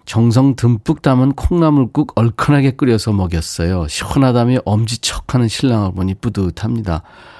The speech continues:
여보, 저녁에는 김치찌개 끓여놓을게. 아유, 맛있는 건 다 해주시네요." 김계월 씨, "천이 여러분이 오늘 오랜 연휴 끝나고 출근해서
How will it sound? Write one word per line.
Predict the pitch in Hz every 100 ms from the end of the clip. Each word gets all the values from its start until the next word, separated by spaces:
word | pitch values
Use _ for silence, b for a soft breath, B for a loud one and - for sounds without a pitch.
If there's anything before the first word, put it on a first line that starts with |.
| B B B
여보, | 104 104 127 117 98
저녁에는 | - 113 127 123 127 143 151 117 87
김치찌개 | - 135 - - 147 143
끓여놓을게. | 127 135 127 120 110 120 110 113 123 127
아유, | 117 123 110
맛있는 | 98 98 147 147
건 | 175
다 | 160
해주시네요." | 120 135 127 - 139 135 131 139 190 _ b b b b b b b
김계월 | - 139 135 139 127
씨, | - -
"천이 | 170 175
여러분이 | 165 160 151 170
오늘 | 143 143 156 156
오랜 | 139 135 147 160 139
연휴 | 127 135
끝나고 | 131 127 120 117
출근해서 | 120 - 165 135 120 101 110 101 156